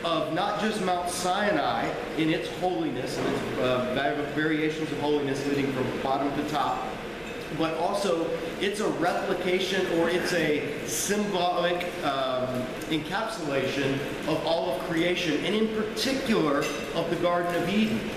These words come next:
The imagery throughout the tabernacle is filled with Eden references. Everything from the curtain separating the Holy of Holies that has cherubim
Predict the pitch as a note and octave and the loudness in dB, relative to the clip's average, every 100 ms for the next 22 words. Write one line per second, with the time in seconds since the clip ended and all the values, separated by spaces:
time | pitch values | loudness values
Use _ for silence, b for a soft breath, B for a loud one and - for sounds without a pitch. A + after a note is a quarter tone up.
0 | - - - - - D#3+ F3+ G3 F#3+ G3 | -6 -6 -6 -6 -2 0 2 0 0 0
1 | - F#3 F3 F#3+ G3 F3 F3+ G3 F3+ D3+ | 0 2 2 2 0 0 0 0 2 0
2 | D3+ D3+ C#3 C#3+ - F#3+ A3+ G#3+ E3+ - | 0 0 0 0 0 2 4 4 2 0
3 | - G3+ A3+ D3+ C3+ C3 - A2+ - A#2 | 0 2 2 2 2 0 -2 -4 -4 -2
4 | D3+ E3+ F#3 F3+ F3 D#3+ C#3+ C3+ F3+ E3+ | 0 0 0 0 2 2 2 0 0 0
5 | E3+ F3 F3 E3+ E3+ E3+ D#3 C#3 E3 E3 | -2 0 0 0 0 2 2 2 2 4
6 | D3+ - D#3+ E3 E3 - - - A#2 C3 | 4 2 2 4 2 0 -4 -6 -4 -2
7 | C3+ C3+ - - E3 F#3 G3 G3 | -2 -4 -4 -2 0 2 2 2